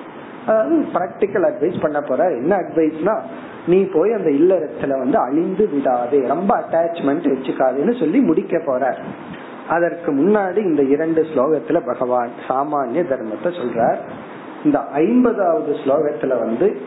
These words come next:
இந்த ஸ்லோகத்துல பஞ்சமகா யஜ்ஞாகா, அஞ்சு யஜ்ஞத்தை பகவான் பேசுகின்றார்.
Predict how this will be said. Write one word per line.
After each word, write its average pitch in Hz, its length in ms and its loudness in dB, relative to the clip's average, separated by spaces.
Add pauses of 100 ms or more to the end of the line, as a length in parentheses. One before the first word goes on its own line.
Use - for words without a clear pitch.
(260)
இந்த 185 300 2
ஸ்லோகத்துல 127 720 0 (560)
பஞ்சமகா 175 1120 0 (180)
யஜ்ஞாகா, 127 920 0 (880)
அஞ்சு 185 640 2
யஜ்ஞத்தை 208 760 2
பகவான் 127 500 -2
பேசுகின்றார். 123 760 0